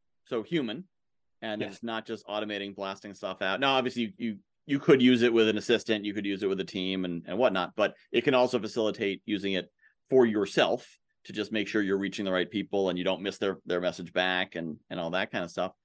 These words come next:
Speaker 1: Now, could this be used if someone, now, obviously, if somebody says, "How should I network?" I would say, "Well, I recommend coming to J B Connect. You'll meet a bunch of people." But if somebody wanted to network by, say, going on LinkedIn, or they're, they're networking for a job, let's say,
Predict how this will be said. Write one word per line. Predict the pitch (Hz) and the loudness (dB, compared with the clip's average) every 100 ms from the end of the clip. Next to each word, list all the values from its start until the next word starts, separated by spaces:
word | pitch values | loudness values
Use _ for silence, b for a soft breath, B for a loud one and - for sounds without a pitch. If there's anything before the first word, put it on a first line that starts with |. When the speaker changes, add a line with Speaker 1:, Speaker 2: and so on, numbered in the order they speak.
| b b b - | b b b 2
Speaker 1:
Now, | 214 | 2
could | - 226 | 4 2
this | 302 - | 2 -2
be | 262 | -2
used | 226 226 214 190 | 0 0 0 -2
if | 170 139 | -2 0
someone, | 185 190 196 185 175 160 143 _ _ _ _ _ _ _ | 0 2 4 2 2 -2 -6 _ _ _ _ _ _ _
now, | - 127 117 - | 0 2 0 0
obviously, | 139 135 123 123 104 - | 2 4 4 2 2 -2
if | 117 | -4
somebody | 143 120 104 | 0 0 0
says, | 113 98 | 0 -4
"How | 120 | -4
should | 117 107 | -2 -2
I | |
network?" | 107 147 104 92 | 0 -2 -2 -2
I | 104 | -2
would | 101 | -2
say, | 127 147 | -2 -2
"Well, | 135 120 | 0 2
I | 123 | 2
recommend | 123 123 | 0 -6
coming | 131 117 | -6 -6
to | 104 | -2
J | 120 | -2
B | 104 | -2
Connect. | 101 123 135 | -4 -4 -4
You'll | 104 | -6
meet | 147 | -4
a | |
bunch | 95 - | -6 -8
of | |
people." | 87 87 | -12 -2
But | 208 208 - B | 2 2 0 B
if | - 143 | -2 2
somebody | 208 208 | 2 4
wanted | 165 165 156 | 4 2 0
to | |
network | 151 139 131 | -2 -2 -2
by, | - | -2
say, | 156 131 | 0 0
going | 139 131 | 2 0
on | 123 | 0
LinkedIn, | 120 131 131 104 98 | -2 -4 -2 -4 0
or | 185 175 | 2 4
they're, | 180 | 4
they're | 156 190 | 4 2
networking | 190 175 156 | 2 0 -2
for | 143 | -2
a | 117 | -2
job, | 117 90 | -2 -4
let's | 82 82 | -8 -12
say, | 82 | -12